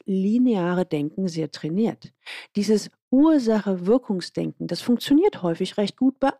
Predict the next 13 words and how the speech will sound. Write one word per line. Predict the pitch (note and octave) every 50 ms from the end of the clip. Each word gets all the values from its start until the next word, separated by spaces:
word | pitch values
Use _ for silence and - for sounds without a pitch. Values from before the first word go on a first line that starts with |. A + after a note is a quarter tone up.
| _ _
einfachen | C4+ B3+ C4+ C#4 C4+ C4 - G#3+ F3+ F3+ E3+
Systemen, | D#3+ F3 D#3+ - - - E3+ D#3 D3 C#3+ D3
zum | D3+ - A3 G#3+
Beispiel | G#3+ G#3 G#3 G3+ - G#3 G3+ G3+ - - - - - _
beim | - - D#3 -
Öffnen | - C#3 D#3+ - - E3+ E3+
einer | - - F3+ F3+ E3+
Tür. | - - A#3 A#3 - - - _ _ _ _ _ _ _ _ - - - - -
Aber | - F#3 G3+ G3+
sobald | F#3 G#3 F#3+ - - G3+ A3 C4 D4 C#4+ -
viele | - - C4 B3+ A3+ A3+ - -
Einflussfaktoren | E3 E3 G3 G#3+ - - A#3+ A3+ - - A#3 G#3+ - - - A3 G#3 G3+ F#3+
existieren, | - - E3+ - - E3 - - - G#3+ G#3 A3 A3+ A3+